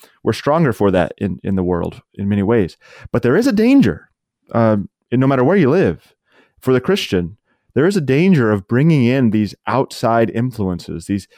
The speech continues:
these other gods. Uh, and in our context, our cultural context today, it could be even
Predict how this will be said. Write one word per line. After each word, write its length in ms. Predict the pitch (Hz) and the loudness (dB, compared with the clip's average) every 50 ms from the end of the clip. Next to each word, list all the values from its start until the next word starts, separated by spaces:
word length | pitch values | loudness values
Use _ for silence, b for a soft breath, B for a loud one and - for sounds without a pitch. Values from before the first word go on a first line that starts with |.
| b b b | b b b
these 160 | - 110 92 - _ _ _ | -4 -4 -4 -4 _ _ _
other 240 | 120 127 147 156 | -2 0 0 0
gods. 720 | 139 107 117 113 127 156 165 - - _ _ _ - - _ _ _ _ _ _ _ _ _ _ _ _ _ _ - _ | -2 -2 -2 -2 0 0 -2 -2 -6 _ _ _ -20 -20 _ _ _ _ _ _ _ _ _ _ _ _ _ _ -12 _
Uh, 240 | 104 104 104 101 - - | -6 -4 -4 -4 -2 -2
and 140 | 123 127 135 | 0 0 0
in 80 | 139 | 0
our 160 | 135 139 156 170 | 0 0 -2 -2
context, 460 | - 147 131 120 117 131 139 - 117 | -2 -2 -2 0 0 -2 -2 -2 -4
our 60 | 101 | -4
cultural 280 | - 113 113 - 117 107 | -2 -4 -2 -2 -2 -2
context 400 | - 113 104 104 113 104 - - | -2 -4 -2 -2 -2 -4 -4 -6
today, 260 | 95 98 110 131 147 | -4 -2 0 0 0
it 120 | 123 - | 0 -2
could 120 | - 113 101 | -4 -2 0
be 200 | 123 127 127 131 | 2 4 4 4
even 260 | 139 139 143 143 131 | 4 2 2 0 0